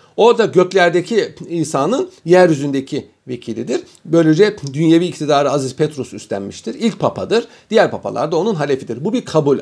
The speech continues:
ama. Sonradan ortaya çıkmış bir kabuldür. Böylece papalar bütün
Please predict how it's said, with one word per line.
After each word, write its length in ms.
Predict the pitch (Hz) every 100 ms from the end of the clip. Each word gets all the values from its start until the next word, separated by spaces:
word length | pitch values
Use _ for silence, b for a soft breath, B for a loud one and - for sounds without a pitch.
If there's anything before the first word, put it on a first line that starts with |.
| 92
ama. 140 | 90 - b b
Sonradan 400 | - 156 139 123
ortaya 300 | 117 110 101
çıkmış 380 | - - 101 -
bir 180 | 101 - b b -
kabuldür. 500 | 117 101 104 214 - B B 131
Böylece 500 | 127 214 254 135 123
papalar 560 | - 202 113 185 233 - 156
bütün 400 | 151 247 220